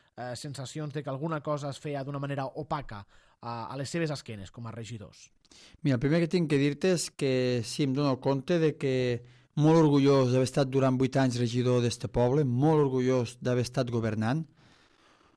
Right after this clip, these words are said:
Speaker 2: molt orgullós dels primers quatre anys d'haver governat, eh, tenint alcalde de Convergència i un primer tenint alcalde com era Jordi Gaseni. Cal recordar, com tu molt bé has dit, però cal recordar-ho, que els primers quatre anys vam governar amb Esquerra Republicana en pacte,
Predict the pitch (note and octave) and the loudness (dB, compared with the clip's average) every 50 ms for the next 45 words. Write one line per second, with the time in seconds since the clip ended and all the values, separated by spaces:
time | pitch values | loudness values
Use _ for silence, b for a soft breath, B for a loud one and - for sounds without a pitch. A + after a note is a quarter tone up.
0 | b - - C3+ D3 D#3+ F3 F3+ E3 D#3 D3 D3 C#3 C#3 D3 D3 D3 C#3 B2+ - | b -2 2 4 6 8 8 8 6 6 6 4 6 6 6 6 6 4 4 0
1 | - - D3 C3+ B2 - - C3+ C#3 C#3+ C#3 - - D3+ C3+ - C#3+ C3+ C3+ C3 | -2 0 0 0 0 0 0 2 2 2 2 2 0 0 0 2 2 2 2 2
2 | C3 A#2 - - - - b b b b b b b b - C3+ C3 B2+ B2+ C3+ | 2 0 -2 -6 -12 -14 b b b b b b b b -4 -2 0 2 2 4
3 | C3+ C#3 C3+ C3 C3 B2 B2+ C3 C3 B2+ B2+ A#2+ - - - - - _ _ _ | 2 4 2 2 2 2 2 2 2 2 0 -2 -4 -12 -20 -20 -20 _ _ _
4 | _ _ _ _ _ _ _ _ _ _ _ _ _ _ - B2+ A#2+ A#2 - - | _ _ _ _ _ _ _ _ _ _ _ _ _ _ -4 -2 -2 -2 -2 -2
5 | C3 C#3 C3+ B2+ B2 - C3+ C3 C3 B2+ A#2+ B2+ B2 A#2+ A#2 A2+ A#2 B2+ B2+ A#2+ | 0 0 0 0 0 0 0 0 2 0 -2 -2 0 0 0 0 0 0 0 0
6 | A#2 - - B2+ B2 B2 A#2 - - C3 B2+ C3 C3 A#2 - C3 C3 C3 B2 - | -2 -2 -2 0 0 0 -2 -4 -2 0 0 0 0 0 0 2 2 2 2 0
7 | C3 B2+ B2 A#2 A#2 A#2+ - B2+ B2 A#2+ A#2+ A#2 A#2 A2 G#2 F#2+ - - B2 B2+ | -2 0 0 0 -2 -2 0 0 2 2 2 2 0 -2 -2 -6 -6 -4 -2 0
8 | B2 B2 A2+ A#2+ A#2+ A2+ A2+ A#2 A2 A2+ G2+ G#2+ A2 A#2 D3 D#3 - C3+ A#2+ A#2 | 2 2 2 0 0 0 0 -2 -2 -4 -2 -2 -2 -2 -2 -2 -2 -2 -2 -2
9 | A2 - A#2 A2 A2 A#2 A#2 A2 - A#2 G#2 - - C3 B2+ B2 A#2 A#2 A2 G2 | -2 -2 -2 -2 0 -2 -2 -2 -2 -4 -4 -2 0 0 2 2 2 0 0 0
10 | A2 C3 B2 B2+ - A2+ G#2 - A#2 A2 A2+ G#2+ - A2 G#2+ A2 A2+ A2+ A2+ A2+ | -2 -4 -4 -4 -6 -8 -4 -4 -4 -4 -4 -6 -6 -6 -4 -2 -2 -2 -2 -4
11 | G#2+ B B B B B B B B - C#3 A2+ - - C3 B2 C3 C#3+ C#3 - | -6 B B B B B B B B -4 -4 -4 -2 -2 -2 0 2 2 0 0
12 | - - D3 C3 A#2 - B2 B2+ B2+ B2 A#2 C3 B2 B2 A#2+ B2+ B2 B2 A#2+ A#2 | -2 -2 -2 -2 -2 0 0 0 0 0 0 0 0 2 2 2 2 2 2 0
13 | B2 B2 A#2+ A#2 A2 - - C3+ B2 A#2+ A2+ - A#2+ A2+ A#2 A2+ - A2+ A2 G#2+ | 0 0 0 -2 -4 -4 -4 -4 -2 -2 -2 -4 -4 -4 -4 -2 -2 -2 -2 -4
14 | G2+ - - A2+ A#2 - - - G#3 A#3 | -4 -4 -4 -4 -6 -6 -4 -4 -2 -2